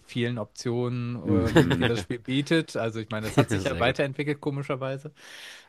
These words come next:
Speaker 1: Ähm, aber es fesselt einfach und ich entdecke jedes Mal was Neues. Das ist richtig, richtig cool, macht richtig Spaß.
Speaker 3: Nice. Ja,
Speaker 2: Mhm.
Speaker 3: über Anno könnte man auch einen eigenen Podcast,
Speaker 1: Mhm.
Speaker 3: äh, drehen oder aufnehmen. Da habe ich auch schon einiges gelesen. Die Kritiken sind ja durchaus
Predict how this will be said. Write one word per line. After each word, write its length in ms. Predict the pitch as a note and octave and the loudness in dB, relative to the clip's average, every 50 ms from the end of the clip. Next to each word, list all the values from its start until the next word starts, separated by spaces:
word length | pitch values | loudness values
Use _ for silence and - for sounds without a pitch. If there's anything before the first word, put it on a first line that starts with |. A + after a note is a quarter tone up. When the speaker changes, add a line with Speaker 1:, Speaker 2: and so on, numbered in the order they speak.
| _ - | _ -4
Speaker 1:
Ähm, 380 | A#2+ A2+ A2+ A2+ A2+ A2+ A#2 A#2 | -2 -2 0 -2 -2 -4 -6 -4
aber 220 | A#2 A2 A#2 A#2+ | -4 -2 0 0
es 200 | A#2 A2+ - - | 0 -2 -4 -8
fesselt 400 | - - A#2+ - - A#2+ A2 G#2 | -6 -4 -4 -4 -2 -4 -4 -4
einfach 380 | - G#2 G#2+ G2 - A2 - - | -6 -10 -10 -6 -4 -6 -4 -4
und 140 | B2+ A#2 A#2 | -4 -4 -2
ich 100 | - B2+ | -2 -2
entdecke 320 | A#2+ G#2+ B2 A#2+ - B2+ | -2 0 -2 -2 -2 -2
jedes 360 | A2+ G#2 A2 A2 A#2+ A#2 - | -2 -2 -2 -4 -4 -6 -4
Mal 120 | A#2 G#2+ G#2 | -6 -4 -4
was 180 | G#2 G2+ - | -6 -8 -8
Neues. 340 | G#2+ G2+ G2+ G#2+ A2 G#2+ - | -8 -8 -6 -6 -8 -8 -10
Das 160 | - G#2 - - | -12 -14 -14 -14
ist 160 | G#2 - - | -16 -12 -14
richtig, 320 | A2 - - A2+ - - | -14 -14 -14 -16 -16 -14
richtig 260 | A2+ A2+ - A#2 - - - | -16 -14 -14 -16 -18 -16 -12
cool, 200 | - A#2+ A#2 A#2+ | -10 -8 -6 -6
macht 260 | A#2+ A#2+ A#2 B2 - - | -6 -8 -10 -10 -8 -10
richtig 260 | A#2+ - - B2+ - | -10 -10 -10 -14 -14
Spaß. 500 | - _ A#2+ - - A#2+ A#2+ - - - _ _ _ _ _ _ _ _ _ _ _ _ _ _ _ _ _ - | -10 _ -4 -4 -2 -4 -4 -8 -12 -14 _ _ _ _ _ _ _ _ _ _ _ _ _ _ _ _ _ 0
Speaker 3:
Nice. 400 | G#2 A2 A2 A2+ G#2 F#2+ A2+ G#2+ | 6 8 8 8 8 6 4 2
Ja, 60 | A2+ | 2
Speaker 2:
Mhm. 60 | A2+ | 2
Speaker 3:
über 200 | B2 A2 A#2 - | 4 2 4 4
Anno 180 | A2+ B2+ C#3 C#3 | 4 4 4 6
könnte 220 | C#3 D3 C#3+ C#3 | 6 4 4 4
man 100 | C3 B2+ | 4 6
auch 140 | A2+ A#2 A#2 | 6 6 6
einen 80 | A#2+ G2 | 4 4
eigenen 260 | G#2+ A#2+ B2+ A#2+ - | 4 4 2 0 0
Podcast, 500 | - C#3 - - A2 G2+ G2+ - - - - - - - - - | 0 -2 0 2 0 0 0 0 -6 -14 -20 -20 -20 -20 -12 -8
Speaker 1:
Mhm. 320 | C3 C3 C3 A#2 C3+ C#3 | -4 -4 -2 0 0 2
Speaker 3:
äh, 220 | G2 F#2+ F#2+ F#2+ F#2 | 4 4 4 4 2
drehen 540 | - - G#2 - G#2+ A2+ A#2 A#2+ A#2+ B2 | 0 -2 -2 2 6 6 8 8 6 6
oder 200 | B2 G2 G#2 F#2+ | 4 4 4 4
aufnehmen. 480 | - G#2 A2 - - G#2+ G#2+ G#2+ G#2 G#2+ | 4 4 2 2 0 0 0 2 2 2
Da 120 | G2+ G2 | 2 2
habe 120 | G2+ G#2+ - | 2 2 -2
ich 100 | - - | -2 -2
auch 100 | - G#2+ | -2 -2
schon 100 | - A2 | -2 -4
einiges 480 | - - G#2 A#2 B2+ A#2+ G#2+ A2 - - | -2 0 2 2 2 2 0 -2 -6 -6
gelesen. 360 | - G2 G2+ G#2 G#2 G#2+ G2+ | -4 -2 -2 -2 -2 -4 -6
Die 280 | G#2+ G2+ G2 G2 G2 F#2+ | -6 -6 -4 -4 -4 -6
Kritiken 380 | - - - - C#3+ - G#2 | -8 -10 -6 -6 -4 -6 -6
sind 140 | A2 G#2 A#2 | -10 -2 -2
ja 60 | C#3 | 0
durchaus 460 | - A2+ A2+ A#2 D#2 G2+ G2+ - - | 0 0 0 2 0 0 0 -2 -6